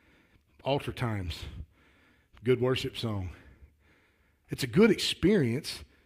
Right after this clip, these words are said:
An experience is an emotional feeling. It's an emotional act. We, we might come to the altar and,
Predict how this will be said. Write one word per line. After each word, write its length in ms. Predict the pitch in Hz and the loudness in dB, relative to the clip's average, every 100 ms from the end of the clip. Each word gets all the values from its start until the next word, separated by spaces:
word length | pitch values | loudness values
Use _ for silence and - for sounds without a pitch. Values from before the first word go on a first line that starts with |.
| _ | _
An 60 | 135 | -4
experience 560 | - - 208 247 220 | -2 2 4 4 2
is 100 | 143 | -2
an 80 | 127 | 0
emotional 580 | 120 135 175 190 180 165 | 0 2 2 2 2 0
feeling. 480 | - 220 151 98 - - _ _ | 0 0 0 -2 -6 -16 _ _
It's 100 | - | 0
an 60 | |
emotional 500 | 131 147 175 - 147 143 | 4 4 4 2 -2 -4
act. 380 | 135 120 - - - - - - - _ _ _ _ | -8 -10 -14 -12 -8 -8 -10 -18 -20 _ _ _ _
We, 100 | 156 | 2
we 160 | 160 190 | 6 6
might 220 | 233 175 | 6 4
come 180 | - 151 | 0 0
to 60 | 147 | 0
the 120 | 135 | 2
altar 280 | 180 202 | 2 2
and, 120 | 135 | 0